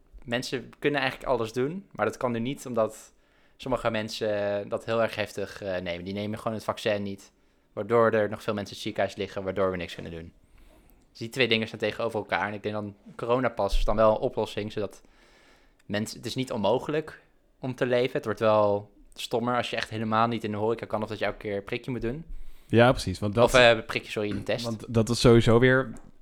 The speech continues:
Speaker 2: daar werd ik een beetje door gerustgesteld. Toen, eh, toen ik vandaag het nieuws hoorde dat ze, dat in ieder geval de Tweede Kamer zich hard maakt voor dat, eh, testen nog steeds gratis blijft dan.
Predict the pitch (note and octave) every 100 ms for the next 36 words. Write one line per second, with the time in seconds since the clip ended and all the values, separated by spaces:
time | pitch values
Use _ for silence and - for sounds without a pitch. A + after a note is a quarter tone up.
0 | - - - A#2 A#2+ B2 B2+ A#2+ A#2 A#2
1 | A#2+ A2 A2 G#2 A2+ A2 C3+ - - C3
2 | D#3 - - _ - - - A#2 A2 A2+
3 | A2+ G#2+ G#2+ G#2+ G#2 _ _ _ - B2
4 | A#2+ A#2 A#2 A#2 A2+ A#2+ A#2+ A2+ A2+ A2
5 | G#2+ A2+ G2+ G2 - - - - - G#2
6 | A#2+ A2+ A#2 A2+ A2+ A#2+ A#2 C3 B2+ A2+
7 | A2 B2 - A2+ A2 - A2 A2 - -
8 | G#2+ G#2 - C3+ - A2 A2 A#2 G#2+ -
9 | A#2 B2 - A#2 - - A#2 D3